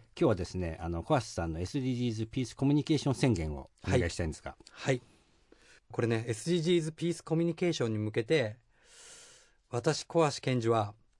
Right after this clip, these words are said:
Speaker 2: 人々の魂の記憶を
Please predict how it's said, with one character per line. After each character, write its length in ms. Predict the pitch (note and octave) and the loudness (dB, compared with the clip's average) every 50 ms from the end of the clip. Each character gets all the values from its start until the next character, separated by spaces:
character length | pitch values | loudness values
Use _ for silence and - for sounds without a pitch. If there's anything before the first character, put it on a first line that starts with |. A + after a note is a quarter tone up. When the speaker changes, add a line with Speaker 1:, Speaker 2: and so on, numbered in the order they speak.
| _ _ _ _ | _ _ _ _
Speaker 2:
人 280 | _ - - - - B3+ | _ -18 -6 0 2 2
々 220 | A3+ G#3 - D#3+ C#3+ | 2 4 4 4 4
の 240 | B2+ A#2 G#2 G2 - _ _ _ _ _ _ _ _ _ _ _ | 4 2 0 -2 -6 _ _ _ _ _ _ _ _ _ _ _
魂 520 | - - A3+ B3 B3 G3+ - - - C3+ A#2+ | -4 0 0 2 2 0 -2 -2 -2 0 0
の 100 | A2 G#2+ | -2 -2
記 240 | - - - D3+ | -6 -4 2 4
憶 340 | D3+ D#3+ D#3 - - - D#3 | 4 4 2 0 0 4 6
を 220 | D3+ D3+ D3 - | 6 6 6 4